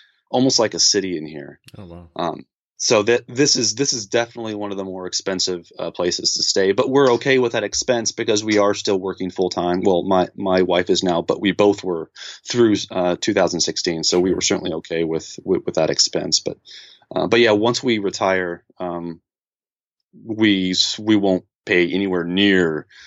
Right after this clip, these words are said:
Speaker 1: seven seventy-five. We've, in fact, we won't, we probably won't stay in a campground, um, more than half the month in any
Speaker 2: Right.
Speaker 1: given month.
Speaker 2: Cool. And while you're in the campground, do you, like, use their
Speaker 1: <laughs>
Speaker 2: showers and things like that? Or do you try to, is it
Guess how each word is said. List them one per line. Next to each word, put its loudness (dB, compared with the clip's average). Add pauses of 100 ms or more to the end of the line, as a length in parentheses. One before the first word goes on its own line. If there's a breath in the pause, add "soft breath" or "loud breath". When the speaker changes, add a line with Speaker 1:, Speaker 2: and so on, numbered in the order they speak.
(100)
Speaker 1:
seven 0
seventy-five. -2
We've, -2 (300)
in 4
fact, 2
we 2
won't, -2
we -2
probably 2
won't -2
stay 0
in -6
a -8
campground, -4 (600 loud breath)
um, -2
more 4
than 2
half -2
the 0
month -4
in 4
any 4
Speaker 2:
Right. -8
Speaker 1:
given 2
month. -4 (480)
Speaker 2:
Cool. -6
And -8 (180)
while 0
you're 2
in 0
the 2
campground, -6
do -4
you, -2
like, -6
use -6
their 0
Speaker 1:
<laughs> -8
Speaker 2:
showers 2
and -2
things -2
like -4
that? 4
Or 4
do -4
you -2
try -2
to, -4
is 0
it -4